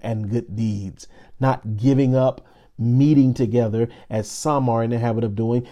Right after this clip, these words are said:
but encouraging one another all the more as you see the day approaching. That's Hebrews ten twenty-four and twenty-five. I am saying to you in this brief discussion that I thoroughly believe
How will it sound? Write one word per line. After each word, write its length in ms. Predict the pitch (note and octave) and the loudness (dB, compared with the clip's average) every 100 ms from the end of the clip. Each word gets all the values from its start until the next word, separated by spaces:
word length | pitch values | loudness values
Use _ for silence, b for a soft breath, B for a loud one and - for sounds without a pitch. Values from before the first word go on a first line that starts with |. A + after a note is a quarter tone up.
| B | B
but 220 | - B2 | 2 2
encouraging 760 | A2 A2 - - D#3+ D#3+ C3 B2 | 2 -4 -8 -4 2 4 2 0
one 160 | A2+ A2+ | -2 -2
another 440 | G#2+ G#2+ A2 A#2+ B B B _ | -2 -2 0 -2 B B B _
all 300 | - A2+ C3+ | -4 2 4
the 120 | D#3 E3 | 6 4
more 500 | E3+ D3+ G#2+ A2+ - b b - | 4 4 2 -4 -10 b b -4
as 260 | A#2 G#2 | -2 0
you 120 | A#2+ | -2
see 220 | A#2 C3+ C3 | -2 -2 0
the 140 | A#2+ | 0
day 240 | G#2 A2 | -2 -2
approaching. 760 | A2+ - B2 A2 F#2+ F2 F#2+ F#2+ b b - | -4 -4 -4 -4 -8 -12 -14 -18 b b -10
That's 260 | G#2 - | -10 -10
Hebrews 600 | - B2 G2 G2+ F#2+ G#2 | -4 -2 -2 -6 -10 -12
ten 380 | - A2+ G2 G2+ | -10 -8 -8 -12
twenty-four 600 | - G2 G2+ - F2 F#2+ | -12 -12 -12 -12 -10 -10
and 80 | F#2+ | -12
twenty-five. 680 | E2 F2+ F#2 F#2+ - - - - - _ _ _ b b b - | -14 -14 -14 -16 -16 -20 -20 -20 -20 _ _ _ b b b -2
I 180 | B2 C3 | 2 2
am 200 | C#3 C3 | 0 -2
saying 340 | C3 A#2 B2 | -2 -2 -2
to 120 | C3+ | -4
you 280 | A#2+ G#2+ F#2+ | -4 -4 -6
in 100 | G#2 | -8
this 160 | A2 G#2+ | -10 -10
brief 720 | G#2 A2+ A2+ C3+ G#2+ G2+ - - b b b b | -8 -6 -2 0 0 -6 -16 -20 b b b b
discussion 800 | A#2+ - A#2+ - - - E2+ - _ _ _ _ - | -8 -4 -6 -6 -12 -18 -18 -20 _ _ _ _ -16
that 180 | A#2+ A2 | -10 -4
I 200 | B2 C3+ | 0 0
thoroughly 560 | C3+ A#2 G#2 G#2 G2 | 0 -6 -4 -6 -8
believe 600 | F2 G2 G2+ G2 F#2 G#2+ | -8 -8 -8 -8 -8 -10